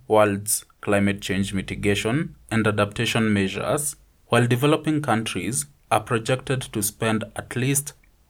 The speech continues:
five hundred billion dollars on the same efforts. So, there are no quote-unquote handouts. Three, for the fight against climate change to truly succeed,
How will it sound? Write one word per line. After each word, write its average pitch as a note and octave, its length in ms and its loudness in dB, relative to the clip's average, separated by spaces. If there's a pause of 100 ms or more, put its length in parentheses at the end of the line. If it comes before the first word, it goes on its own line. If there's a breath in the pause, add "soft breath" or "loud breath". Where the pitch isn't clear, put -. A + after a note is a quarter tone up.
(140)
five C#3+ 300 4
hundred A#2 460 0
billion G#2+ 360 2
dollars F#2+ 540 -2 (380)
on G#2+ 120 2
the G#2 60 2
same G2+ 280 4
efforts. - 520 -4 (120)
So, A#2+ 480 2 (400)
there A2 300 4
are A2 120 4
no B2+ 560 2
quote-unquote G#2 800 0
handouts. D#2 600 -2 (400 soft breath)
Three, C#3 440 2 (340)
for - 160 0
the C3+ 100 0
fight D#3+ 460 2
against A#2+ 460 -2
climate A2 340 0
change E2+ 500 -6 (140)
to A2+ 100 -2
truly B2 320 0
succeed, F#2 600 -2